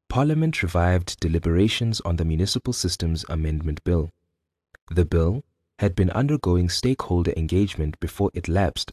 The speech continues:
under the previous Parliament. Its revival, therefore, meant that deliberations on the bill would start again.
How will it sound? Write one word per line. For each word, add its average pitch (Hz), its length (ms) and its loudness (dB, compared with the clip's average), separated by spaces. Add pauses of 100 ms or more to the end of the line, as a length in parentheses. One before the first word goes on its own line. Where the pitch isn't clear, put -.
(160)
under 85 160 0
the 80 100 0
previous 78 400 -2
Parliament. 82 480 -2 (600)
Its 92 200 0
revival, 95 440 2
therefore, 80 500 -2 (320)
meant 87 240 2
that 85 140 0
deliberations 87 720 2
on 120 180 -2
the 113 80 0
bill 80 420 -2
would 80 160 -2
start 78 240 -6
again. 82 380 0